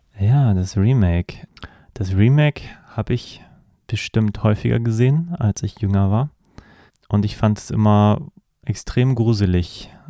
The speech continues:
Den ganzen späteren Teil, vielleicht hab ich damals auch dann irgendwann beim Fernsehen dann auch irgendwann nicht mehr so zugeguckt, weil, ähm,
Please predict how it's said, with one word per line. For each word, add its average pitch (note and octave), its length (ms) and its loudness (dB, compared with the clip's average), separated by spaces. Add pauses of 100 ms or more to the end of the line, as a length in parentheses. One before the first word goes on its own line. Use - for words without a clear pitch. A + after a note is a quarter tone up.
(240)
Den G2 160 0
ganzen G#2 460 2
späteren A#2 720 -2
Teil, A2+ 480 0
vielleicht G#2 320 -6
hab - 100 -20
ich - 100 -20
damals G2+ 360 -2
auch G#2 120 -6
dann G#2 200 -2
irgendwann G2 680 0 (160)
beim G2 200 -2
Fernsehen G2 420 0
dann F#2+ 160 0
auch G2 100 -4
irgendwann G2 320 -2
nicht F#2 160 -4
mehr G2 120 -2
so F#2+ 100 -12
zugeguckt, - 800 -8
weil, F#2 320 -2 (880)
ähm, F2 500 -2